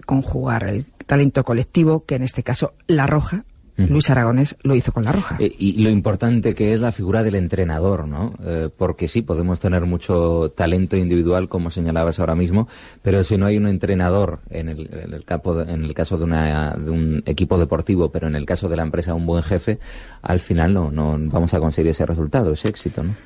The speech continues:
Speaker 1: Efectivamente, el mundo de la empresa y el mundo del fútbol, como he dicho antes, son personas, y lo que tenemos que intentar siempre alrededor de nuestra, en la vida en general, es tener a los mejores a nuestro lado. Yo creo que así conseguiríamos que la empresa,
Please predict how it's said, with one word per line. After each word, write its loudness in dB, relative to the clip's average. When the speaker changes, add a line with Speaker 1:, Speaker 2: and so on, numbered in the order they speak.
Speaker 1:
Efectivamente, 2
el 2
mundo 4
de 4
la 2
empresa 0
y 4
el 2
mundo 4
del 2
fútbol, 2
como -4
he 4
dicho 2
antes, 2
son 0
personas, 0
y -2
lo -2
que 0
tenemos 4
que 0
intentar 2
siempre 2
alrededor 2
de 4
nuestra, 2
en 4
la 4
vida 2
en -8
general, 0
es 0
tener 2
a 2
los 2
mejores 0
a 0
nuestro -4
lado. -2
Yo -14
creo -6
que -4
así 0
conseguiríamos 2
que -2
la 2
empresa, 2